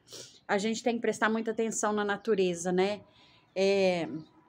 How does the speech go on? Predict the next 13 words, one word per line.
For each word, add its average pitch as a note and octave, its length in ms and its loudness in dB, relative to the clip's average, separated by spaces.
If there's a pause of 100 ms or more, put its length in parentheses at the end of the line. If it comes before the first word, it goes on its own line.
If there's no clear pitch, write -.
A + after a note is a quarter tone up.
as A3 240 2
minhas A#3 420 0
florzinhas, G#3+ 680 0
gente, D#3+ 520 -2 (640)
caiu A3+ 460 6
as G#3+ 160 2
folhinhas, G#3 680 0
né? G#3+ 120 0
Eu G#3+ 60 -2
fiquei - 200 0
morrendo A#3+ 400 0
de G#3+ 120 -4
dó. G3+ 340 6